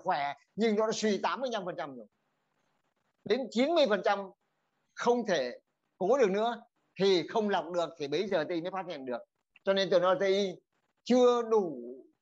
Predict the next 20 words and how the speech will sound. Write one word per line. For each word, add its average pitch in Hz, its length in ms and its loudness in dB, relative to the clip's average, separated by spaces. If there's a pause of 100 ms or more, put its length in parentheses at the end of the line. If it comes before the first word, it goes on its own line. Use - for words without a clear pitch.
(260)
trình 180 360 -2
độ 175 300 0
để 147 180 -2
làm 151 280 -2
việc 151 180 -2
với 175 140 -4
con 175 180 -2
người 143 220 0
đâu. 165 300 2 (180)
Con 196 180 2
người 156 300 2
tinh 214 240 2
vi 202 200 -2
lắm, 190 320 -6 (300)
con, 196 160 -4 (400)
tất 269 180 2
cả 151 180 2
các 185 180 2
cơ 196 80 2
quan 190 200 2